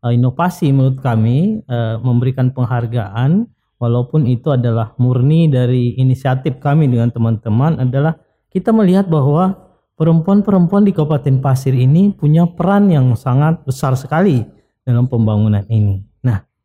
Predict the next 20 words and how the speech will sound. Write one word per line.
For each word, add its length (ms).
saatnya 480
lah 160
kita 400
memberikan 800
sekedar, 720
eh, 400
penghargaan 720
kepada 400
mereka 400
yang 160
telah 320
berjuang, 880
telah, 400
eh, 480
melakukan 400
sesuatu 560
hal 320
yang 160
sangat 320
besar 260